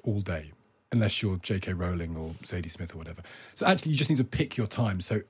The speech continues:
I write on the train home for an hour, I write for an hour in the day, and I write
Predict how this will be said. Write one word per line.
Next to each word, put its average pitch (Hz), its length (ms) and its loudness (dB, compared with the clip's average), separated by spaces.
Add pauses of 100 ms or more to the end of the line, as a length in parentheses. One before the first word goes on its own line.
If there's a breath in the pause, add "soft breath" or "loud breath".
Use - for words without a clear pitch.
(100)
I 120 100 6
write 120 440 4 (160)
on 117 100 4
the 110 40 2
train 151 340 4
home 135 260 8
for 127 160 0
an 127 80 6
hour, 120 380 6 (360 soft breath)
I - 80 0
write 113 220 2
for - 140 -4
an 110 120 -2 (100)
hour 131 360 8
in 113 80 4
the 110 80 2
day, 110 180 2
and 117 100 2
I 113 160 4 (160)
write 123 220 6